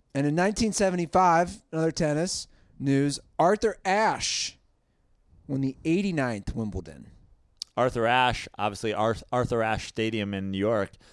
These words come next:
Speaker 2: That's where they play the U S Open. Uh, I could be wrong, but gay black man?
Speaker 1: Uh, you are a hundred percent wrong.
Speaker 2: R-, wrong. He wasn't gay?
Speaker 1: He, he re-, got his H I V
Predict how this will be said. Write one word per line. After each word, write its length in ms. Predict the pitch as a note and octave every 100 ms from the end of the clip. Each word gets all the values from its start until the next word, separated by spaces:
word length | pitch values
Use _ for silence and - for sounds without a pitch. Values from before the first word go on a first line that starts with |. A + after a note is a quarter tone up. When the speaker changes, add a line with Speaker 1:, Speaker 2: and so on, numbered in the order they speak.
| _
Speaker 2:
That's 140 | G2 -
where 100 | G2
they 100 | F#2
play 160 | G2+
the 100 | F#2 F2+
U 140 | G2+
S 180 | F#2 -
Open. 440 | G2 G2 F#2 F2+ - _ _ _ _ _ - _
Uh, 420 | G2 G2 F#2 F2+ -
I 40 | -
could 140 | D#3
be 80 | C#3+
wrong, 340 | A#2+ B2+ A2+ F#2+
but 160 | G2 - F2+
gay 220 | A2+ C3+
black 300 | D3 E3 E3+
man? 300 | G3 G#3 B3+ - - _ _ - _ _ _ _
Speaker 1:
Uh, 180 | C3+ C3+
you 140 | C#3+ C#3
are 60 |
a 60 | C#3
hundred 200 | F3 D#3+
percent 300 | D3+ F3+ C3
wrong. 340 | A2 G2+ G#2 - -
Speaker 2:
R-, 140 | A2+ - D3
wrong. 480 | B2 F3 G#2+ D#2 -
He 80 | C3
wasn't 260 | C#3 C#3
gay? 280 | C#3+ D#3+ F3+
Speaker 1:
He, 440 | - C#3+ C#3+ D3 - _
he 260 | - D3 D3
re-, 220 | C#3+ D3 -
got 200 | C#3+ D3+
his 200 | D3+ C#3+ D#3
H 240 | D#3 E3
I 160 | E3 D#3
V 540 | C#3+ G#3 G3 D#3+ D3